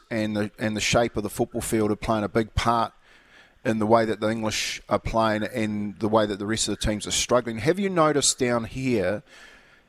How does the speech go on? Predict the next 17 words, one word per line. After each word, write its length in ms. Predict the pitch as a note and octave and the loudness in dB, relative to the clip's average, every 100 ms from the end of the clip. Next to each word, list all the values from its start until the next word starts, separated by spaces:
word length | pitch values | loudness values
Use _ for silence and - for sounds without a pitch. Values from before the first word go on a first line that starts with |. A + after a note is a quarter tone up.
| _ - | _ -4
in 160 | C3+ C3 | 0 2
New 160 | A#2 | 2
Zealand 640 | G#2+ A#2+ B2 A#2 A2 G#2+ - _ - | 2 2 2 2 -2 -6 -12 _ -2
any 220 | C3 C#3+ | 0 0
difference, 760 | A#2 C3+ - A#2+ G#2+ - - - - | 0 0 0 -4 0 0 0 -6 -4
whether 240 | B2+ A2+ | 0 2
it 100 | A2 | 2
be 140 | A#2 A2+ | 2 2
the 120 | G#2+ | 0
crowd, 760 | - - B2 B2 A#2+ A#2 A2 _ _ _ - | -2 2 4 6 6 4 0 _ _ _ -2
the, 220 | G#2+ G2 - | -2 -2 -4
the 120 | G#2+ | -4
grounds, 1120 | - A#2 A#2+ A#2 A2+ A2 A2 A2 - - - - | -2 2 4 4 2 0 -4 0 0 0 -4 -4
the 80 | |
way 240 | A2 A#2 A2+ | 2 4 4
that 280 | A2+ - - | -2 -4 -4
people, 540 | B2 A#2 A2+ G#2+ | -2 0 -2 -2